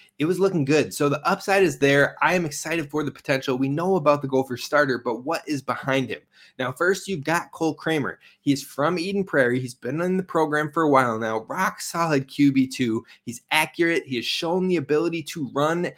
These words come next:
in some wildcat formations over the years, and he looked great in the spring game. He had huge passes to Le-,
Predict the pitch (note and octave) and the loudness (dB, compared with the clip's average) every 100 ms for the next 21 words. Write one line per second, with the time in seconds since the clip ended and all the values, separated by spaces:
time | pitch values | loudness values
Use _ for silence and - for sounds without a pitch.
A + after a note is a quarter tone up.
0 | - _ D#3 C#3+ C#3+ B2+ A#2 C#3 F3 F3 | -20 _ 0 0 0 -4 -4 0 0 0
1 | - F3 C#3+ - F3 E3+ F3 - F3+ E3 | -2 -4 -4 -4 -4 -2 -4 -4 -4 -4
2 | E3+ E3 E3 E3 E3+ E3 E3 - - D#3+ | -6 -4 -4 0 2 2 0 -8 -8 -4
3 | D#3+ F3+ F#3 G3 G3+ - - F3+ F#3 - | -2 -2 -2 -2 -4 -10 -2 0 0 -2
4 | D#3+ D#3+ C#3+ - E3+ E3+ C3 F2 _ _ | -4 -4 -6 -6 -2 2 0 0 _ _
5 | F3 D#3+ C#3 F#3 F#3+ - F3+ F#3 E3 D3 | -2 -2 -2 -4 -6 -6 -6 -6 -4 -6
6 | - D3+ | -2 0